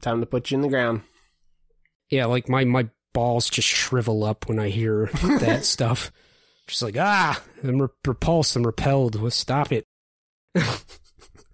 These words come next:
Speaker 1: Which, it's funny, 'cause, uh, you know, I might actually, this has nothing to do with kids or anything, but I said the word Fortnite, and I might give Fortnite a try now,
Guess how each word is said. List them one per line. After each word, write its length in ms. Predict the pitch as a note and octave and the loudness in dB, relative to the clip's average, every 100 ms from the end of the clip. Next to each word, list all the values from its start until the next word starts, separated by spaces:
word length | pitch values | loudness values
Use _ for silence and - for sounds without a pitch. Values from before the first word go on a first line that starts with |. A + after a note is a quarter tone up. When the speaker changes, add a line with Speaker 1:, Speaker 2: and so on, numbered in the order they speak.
| _ _ _ | _ _ _
Speaker 1:
Which, 200 | A3 B3 | 0 0
it's 220 | A3 G#3 | 0 0
funny, 320 | G3+ B3+ F#3 C#3+ | 2 4 4 2
'cause, 400 | E3+ E3 D3+ D3 | 2 2 2 -2
uh, 160 | D#3 D#3 - | -2 -2 0
you 80 | D#3 | 2
know, 180 | D#3+ | 2
I 140 | D3 D3+ | 2 2
might 400 | D#3 E3 F3+ D#3+ | 2 2 2 0
actually, 720 | B2 C#3 C#3 - C3+ C3+ B2 | -2 -2 0 0 0 2 0
this 120 | A#2+ B2 | 0 -2
has 140 | G#2+ | -2
nothing 260 | G#2+ G#2 G2+ | -4 -6 -6
to 60 | |
do 160 | G2+ G2+ | -6 -6
with 180 | G2 - | -8 -6
kids 300 | G#2+ G2+ G2 | -6 -6 -6
or 60 | |
anything, 420 | G2+ G#2+ G#2 G2+ | -6 -6 -6 -6
but 360 | G2+ A2 G#2+ G2+ - - - - | -4 -2 -2 -4 -10 -20 -20 -8
I 80 | - | -2
said 180 | C3+ E3 | 0 2
the 80 | C#3+ | 2
word 140 | C#3 | 2
Fortnite, 640 | - C#3 A#2+ A#2+ A#2 A2 - - | 2 0 2 0 0 -4 -8 -4
and 680 | C3 C3+ C3 C3+ C3 B2 - _ _ _ _ _ _ - | 0 2 2 2 2 -2 -6 _ _ _ _ _ _ -4
I 100 | B2+ | 0
might 540 | C3+ C#3+ C#3+ D#3+ D#3+ - - B2+ | 4 4 4 2 0 -2 -12 -6
give 360 | B2+ C3+ B2+ | 0 2 2
Fortnite 540 | - C3+ B2+ B2+ B2 A#2+ | 0 0 0 0 0 -2
a 60 | |
try 380 | A2 - C#3+ D3 | -2 -2 -2 0
now, 320 | A2+ G2+ G#2 | -2 -4 -8